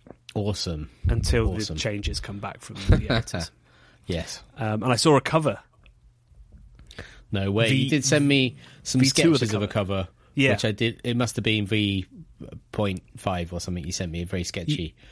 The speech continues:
Speaker 2: yeah.
Speaker 1: But, uh,
Speaker 2: Oh, super
Speaker 1: interesting.
Speaker 2: sketchy. And now,
Speaker 1: Yeah,
Speaker 2: well, it's
Speaker 1: yeah.
Speaker 2: still super sketchy, but it now makes a bit more sense. So
Speaker 1: Oh, awesome.
Speaker 2: I'm, I'm hoping I'll be able to share that. Uh, I reckon in, in the next, uh, next couple of weeks, maybe by March.
Speaker 1: Oh, wow,
Speaker 2: And
Speaker 1: that's
Speaker 2: then the
Speaker 1: exciting.
Speaker 2: pre-sales will start, and I'll, I'll start talking about the book endlessly again, as if I've,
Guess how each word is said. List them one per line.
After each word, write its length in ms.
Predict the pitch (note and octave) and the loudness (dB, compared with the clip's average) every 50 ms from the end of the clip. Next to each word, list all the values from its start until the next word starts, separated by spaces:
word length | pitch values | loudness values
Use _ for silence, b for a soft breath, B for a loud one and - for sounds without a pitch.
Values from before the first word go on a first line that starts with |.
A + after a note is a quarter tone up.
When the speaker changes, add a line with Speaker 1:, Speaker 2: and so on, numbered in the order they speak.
| b b b b | b b b b
Speaker 2:
yeah. 280 | D3+ C#3 C3 B2 A2 - | 4 6 6 6 4 2
Speaker 1:
But, 160 | F2 D#2+ - | -4 -6 -4
uh, 100 | E2+ - | 0 4
Speaker 2:
Oh, 160 | D#3 C#3 C3+ B2 | 6 6 6 6
super 140 | B2 A#2+ | 4 2
Speaker 1:
interesting. 300 | C3+ B2 - G#2+ F#2 F#2+ | 2 2 2 0 0 0
Speaker 2:
sketchy. 240 | G2+ F#2 F2 E2+ - - - - - - - - - | -4 -4 -6 -6 -8 -2 0 0 0 0 -2 -4 -2
And 120 | B2 B2+ C3 | 0 2 4
now, 200 | C3+ C3 C3 B2+ | 6 6 6 6
Speaker 1:
Yeah, 120 | B2+ C3 | 6 8
Speaker 2:
well, 80 | E3+ E3 | 8 8
it's 120 | D#3+ D#3 | 8 6
Speaker 1:
yeah. 40 | F#3+ | 6
Speaker 2:
still 160 | F#3+ G#3 F#3+ | 6 6 6
super 260 | D#3+ - E3+ D3+ C#3+ C3+ | 8 8 6 6 6 2
sketchy, 440 | - - C#3 A2 - - A#2+ A2+ | 2 2 2 2 0 -2 -2 0
but 160 | G#2+ G#2+ B2 B2+ | 0 0 -2 0
it 80 | B2 | 2
now 220 | B2+ A#2+ A#2 A2+ A2 | 2 2 2 2 0
makes 260 | A2+ A#2 A#2 A2 - | 0 -4 -6 -8 -8
a 40 | - | -8
bit 140 | A#2+ F#2+ | -8 -8
more 140 | A2 G#2 - | -6 -6 -6
sense. 380 | - - A2 G2+ F#2+ - - b b b b b b b - | -6 -6 -6 -8 -10 -12 -14 b b b b b b b -8
So 180 | - - A#2 | 0 2 2
Speaker 1:
Oh, 280 | A2+ A2 B2+ A#2 A2 A2+ | 4 4 4 4 4 2
awesome. 180 | A2+ - B2 | 0 2 0
Speaker 2:
I'm, 180 | A#2+ A#2+ A#2+ B2 - | 0 0 0 -2 -4
I'm 120 | B2 A#2+ - | -4 -4 -2
hoping 300 | - - C#3 B2+ B2+ A#2+ | 0 0 0 2 2 0
I'll 80 | A#2 | 2
be 80 | A2 A#2+ | 2 0
able 100 | A#2 G#2+ | 0 0
to 100 | - A#2+ | -4 -6
share 260 | - - B2 A2+ A2+ | -2 -2 0 0 0
that. 240 | A2 A#2 A2 A2 - b b b b b b b b b - | 0 0 -2 -2 -6 b b b b b b b b b -2
Uh, 380 | B2+ A#2+ A#2 A2+ A2+ A2+ A2 - - - E2 - - - - | 2 2 4 4 2 0 -2 -6 -12 -16 -18 -18 -16 -6 -4
I 80 | D3+ F#3 | 0 2
reckon 240 | G#3 G#3 - G3 F#3 | 2 2 2 4 2
in, 320 | F3+ F3 F3 F3 F3 E3+ | 2 2 0 -2 -2 0
in 160 | F3 E3 D#3+ | 0 0 2
the 80 | D#3+ E3 | 2 2
next, 380 | F3+ F3+ - - - - - F#3 | 2 0 -2 -4 -8 -8 -8 -8
uh, 440 | G3 G#3+ A3 A3 G3 F3+ F3+ F3+ F#3+ | -6 -6 -6 -6 -6 -4 -4 -4 -2
next 220 | A3 A#3+ C4 A#3 - | 0 0 -2 0 2
couple 200 | - B3+ A3+ C4+ | 2 4 4 6
of 80 | C4+ | 6
weeks, 340 | A#3+ E3+ C3 A#2 - - - | 6 4 4 0 -6 -4 0
maybe 220 | F#3+ F3+ E3+ E3+ | 0 2 2 2
by 160 | E3 D#3 D#3+ D#3 | 2 4 4 4
March. 240 | D#3 D3+ C3 - - | 4 4 2 2 0
Speaker 1:
Oh, 800 | D3 G3+ A#3+ B3 B3 B3+ C4 B3 A3 E3+ B2 G#2+ G#2 G2+ G2 F#2+ F#2+ | 0 0 2 2 2 2 2 2 2 2 2 2 2 0 0 0 0
wow, 240 | A2 D3+ F3 E3+ E3+ | 0 0 2 2 2
Speaker 2:
And 100 | D3+ C3 | 4 4
Speaker 1:
that's 80 | B2 A2 | 4 4
Speaker 2:
then 100 | B2 A#2+ | 2 2
the 60 | A#2+ | 2
Speaker 1:
exciting. 220 | A2 - - C3+ C3 | 0 2 2 2 2
Speaker 2:
pre-sales 280 | A#2 B2+ B2+ B2 A#2 | 4 2 2 2 0
will 60 | C3 A#2+ | -2 -6
start, 400 | - - - B2+ B2+ B2+ - - | -2 0 2 4 4 4 2 0
and 160 | B2 A#2+ A#2 | -2 -2 -2
I'll, 180 | A#2 A#2 A#2+ B2 - | -2 -2 -2 -2 -4
I'll 80 | A#2+ A2 | -6 -4
start 240 | - - A#2+ A2+ | -4 -4 -4 -4
talking 280 | - C3 A#2+ - B2 A#2 | -4 -6 -4 -4 -4 -4
about 180 | A#2 A#2+ A#2+ B2 | -4 -4 -4 -4
the 60 | A#2+ | -2
book 200 | A#2+ C3 B2 - | -2 -2 -2 -2
endlessly 400 | A#2 A2 G#2+ A2+ - - G#2+ G#2 | -4 -4 -6 -6 -6 -6 -6 -6
again, 240 | G#2 A2 G#2 G#2 A2 | -6 -8 -8 -8 -6
as 160 | A2+ B2 B2 | -4 -2 -2
if 160 | A#2 - - | -2 -4 -6
I've, 220 | G#2+ G2+ - - | -10 -10 -12 -16